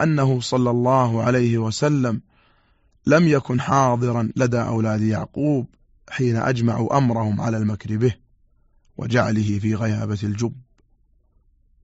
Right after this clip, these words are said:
فلولا أن الله أوحى إليه ذلك ما عرفه من تلقاء نفسه. والآيات المشيرة لإثبات رسالته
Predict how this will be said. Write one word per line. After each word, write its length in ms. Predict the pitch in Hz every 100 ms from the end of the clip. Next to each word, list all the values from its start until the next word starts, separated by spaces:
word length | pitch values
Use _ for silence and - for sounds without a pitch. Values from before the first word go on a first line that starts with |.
| _
فلولا 460 | - 117 110 110 -
أن 160 | 110 110
الله 480 | 107 110 107 104
أوحى 340 | 120 113 113 113
إليه 400 | 110 110 104 101
ذلك 460 | 123 117 104 - _ _ _ _ _ _ 151
ما 140 | 151
عرفه 580 | 117 120 110 110 107 104
من 200 | 110 101
تلقاء 460 | 101 - 110 113
نفسه. 300 | 113 107 - - _ _ _ _ _ _ _ _ _ _ _ _ -
والآيات 560 | 123 110 110 123 120 117
المشيرة 560 | 110 104 135 143 127 120
لإثبات 680 | 120 - 113 131 139 131
رسالته 720 | 123 117 - 117 120 120 143